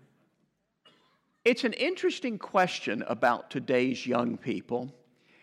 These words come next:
They clearly, in so many ways, have more freedom, more freedoms available to them than any people in the history of the world. They have so many careers available to them.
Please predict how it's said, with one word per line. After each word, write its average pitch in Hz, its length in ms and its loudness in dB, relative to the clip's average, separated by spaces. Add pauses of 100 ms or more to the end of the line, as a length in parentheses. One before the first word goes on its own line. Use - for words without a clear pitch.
(260)
They 220 400 4
clearly, 226 840 0
in 147 360 -2
so 277 320 -4
many 196 340 -2
ways, 123 580 0
have 127 320 -2
more 214 420 -2
freedom, 214 720 -4
more 196 320 -2
freedoms 208 720 -2 (100)
available 170 800 -2
to 156 160 -6
them 127 400 -2 (400)
than 185 160 2
any 233 320 -2
people 156 480 -8
in 139 100 -6
the 131 80 -8
history 131 480 -6
of 127 140 -6
the 110 100 -4
world. 110 460 -2 (360)
They 190 640 6 (600)
have 151 300 2
so 202 280 0
many 202 220 0
careers 190 600 -2
available 190 520 0
to 190 260 2
them. 190 240 -2